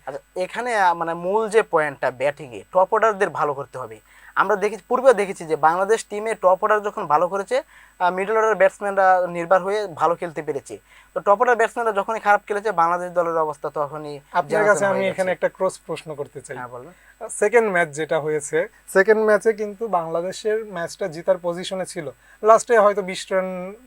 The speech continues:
Speaker 2: something দরকার ছিল, almost রানাবল। আর সেখানে সাকিব আল হাসান আউট হলেন, তারপর পরপর সব ব্যাটসম্যানরা আউট হয়ে গেলেন এবং বাংলাদেশ ম্যাচটা মাত্র ছয় রানে হেরেছে। তাহলে টপ অর্ডার ব্যর্থ ছিল ওই দিনও, কিন্তু মিডল অর্ডার কিন্তু ম্যাচে বাংলাদেশকে ধরে রেখেছিল,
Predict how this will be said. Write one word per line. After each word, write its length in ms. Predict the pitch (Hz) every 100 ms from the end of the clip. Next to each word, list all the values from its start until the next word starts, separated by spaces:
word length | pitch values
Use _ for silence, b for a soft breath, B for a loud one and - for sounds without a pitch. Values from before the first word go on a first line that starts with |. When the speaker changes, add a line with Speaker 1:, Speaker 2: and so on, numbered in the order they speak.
| -
Speaker 2:
something 400 | 180 170 175 170
দরকার 300 | 165 160 175
ছিল, 240 | - 165 175 190 -
almost 380 | 170 175 165 185 _ b b
রানাবল। 440 | 190 196 156 131 127 b b b b
আর 80 | 170
সেখানে 560 | - 185 196 190 190 180
সাকিব 320 | 190 165 180
আল 80 | 175
হাসান 260 | 170 180 170
আউট 220 | 170 165
হলেন, 220 | 160 160
তারপর 260 | 160 151 156
পরপর 420 | 165 160 170 170 b b -
সব 220 | 202 190
ব্যাটসম্যানরা 500 | 190 185 208 214 208
আউট 240 | 180 180
হয়ে 120 | 185
গেলেন 200 | 185 226
এবং 220 | 214 175 170
বাংলাদেশ 420 | 160 165 170 180
ম্যাচটা 280 | 165 - 180
মাত্র 240 | 165 175
ছয় 260 | - 170 170
রানে 200 | 170 156
হেরেছে। 320 | 151 143 135 b b b _
তাহলে 260 | 180 190 202 b b
টপ 240 | 214 220 226
অর্ডার 480 | 233 233 240 226 262 - _ _
ব্যর্থ 320 | 180 220 - 254
ছিল 180 | - 247
ওই 180 | 233 196
দিনও, 260 | 165 131 - B B
কিন্তু 160 | 214
মিডল 280 | 190 190 220
অর্ডার 280 | 214 214 220
কিন্তু 240 | 226 220
ম্যাচে 360 | 220 185 160 202
বাংলাদেশকে 520 | 196 170 180 175 -
ধরে 300 | 165 165 190
রেখেছিল, 520 | 180 185 185 - 135